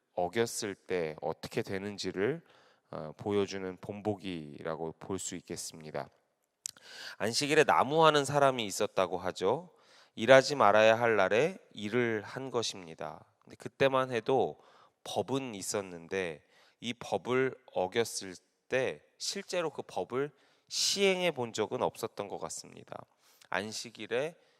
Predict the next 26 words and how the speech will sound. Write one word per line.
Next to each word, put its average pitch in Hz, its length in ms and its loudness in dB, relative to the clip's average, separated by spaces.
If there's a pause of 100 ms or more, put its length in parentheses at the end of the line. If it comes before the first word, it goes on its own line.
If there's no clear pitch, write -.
(280)
어, 85 400 -10 (840)
안식일을 113 440 -2
범하면 101 840 0 (400)
돌로 110 340 -2
쳐 - 240 0
죽여라라고 101 800 2
하는 113 180 -6
법은 113 300 -12
분명히 101 440 -14
있었는데 85 720 -12 (460)
그 - 120 -6
법대로 139 640 2
시행한 165 600 0
적은 117 460 -4
없었던 - 540 -6
것이죠. - 440 -10 (460)
그래서 131 240 -2
사람들이 156 420 6
법을 117 360 4
어긴 107 320 4
걸 110 140 2
보고 98 560 -2 (320)
"이거 104 220 -4
어떻게 - 300 -12
하면 139 240 -4
좋겠습니까?" 104 1080 -4